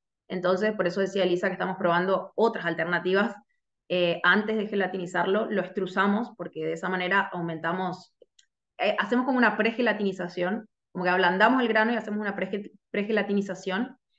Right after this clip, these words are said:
Eh, se forman como unos pellets en los que queda más expuesto el almidón debido a la presión y la temperatura, y después recién, eh, hacemos la gelatinización.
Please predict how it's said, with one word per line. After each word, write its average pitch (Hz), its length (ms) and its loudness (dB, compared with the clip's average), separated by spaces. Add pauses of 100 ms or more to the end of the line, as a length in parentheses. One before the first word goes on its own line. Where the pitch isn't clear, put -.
(360)
Eh, 180 360 0
se 170 120 -12
forman 190 220 -2
como 202 140 2
unos 208 240 0
pellets 240 500 0
en 185 140 -6
los 175 180 -6
que 156 480 -8 (220)
queda 208 220 6
más 196 280 2
expuesto 214 460 -4
el 196 60 0
almidón 185 300 -2
debido 175 220 0
a - 40 -2
la 185 80 -4
presión 190 240 -6
y 196 60 -2
la 190 100 0
temperatura, 214 600 -2 (440)
y 254 140 4
después 247 520 4 (100)
recién, 214 580 2
eh, 165 340 -4
hacemos 180 400 -4
la 156 340 0
gelatinización. 160 720 -4